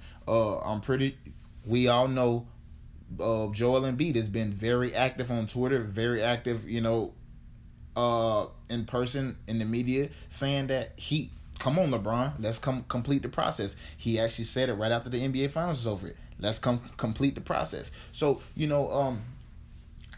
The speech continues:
and, you know, him and Paul George, I'm sure, ha-, has been having discussions. A lot of that stuff doesn't come out. It, I'm sure it will.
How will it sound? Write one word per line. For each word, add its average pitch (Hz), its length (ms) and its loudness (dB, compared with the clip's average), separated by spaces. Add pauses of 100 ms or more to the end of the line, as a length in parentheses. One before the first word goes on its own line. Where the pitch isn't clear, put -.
(560)
and, 143 320 4
you 143 80 4
know, 139 200 6
him 143 200 2
and 127 120 0
Paul 135 220 6
George, 120 340 2
I'm 113 100 0
sure, 127 300 4
ha-, 113 320 0
has 113 300 2
been 113 180 0
having 117 340 4
discussions. 110 600 -2
A 110 40 0
lot 123 220 6
of 117 60 -2
that 117 100 0
stuff 117 260 0
doesn't 110 280 -2
come 113 200 0
out. 110 180 2
It, 131 260 2
I'm 120 160 0
sure 123 200 0
it 110 120 0
will. 104 260 -2